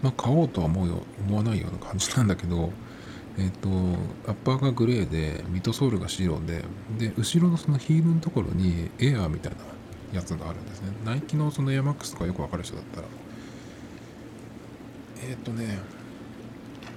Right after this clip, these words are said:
まあ、エアマックスっぽい感じなんだけど、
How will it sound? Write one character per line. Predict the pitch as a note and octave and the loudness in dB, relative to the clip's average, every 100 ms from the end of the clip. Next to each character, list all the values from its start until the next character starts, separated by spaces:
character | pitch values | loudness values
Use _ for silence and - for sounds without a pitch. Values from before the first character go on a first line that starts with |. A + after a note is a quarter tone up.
| - - - - - - - - - - - - - - - | -14 -14 -14 -14 -14 -14 -14 -14 -14 -14 -16 -16 -16 -16 2
ま | C3+ | 4
あ、 | A#2 | 6
エ | A2+ | 6
ア | D3+ | 8
マ | F#3 | 6
ッ | - - - - | 2 -10 -14 -12
ク | - | -6
ス | - D3+ | 2 2
っ | - - | 0 0
ぽ | E3+ | 4
い | D3+ | 4
感 | A#2 A2+ A2+ C3+ | 2 2 4 4
じ | C3+ | 6
な | C#3+ | 6
ん | C3+ A#2 | 4 2
だ | - | -2
け | - | -2
ど、 | F2+ F#2+ F#2 G2 | 0 2 2 0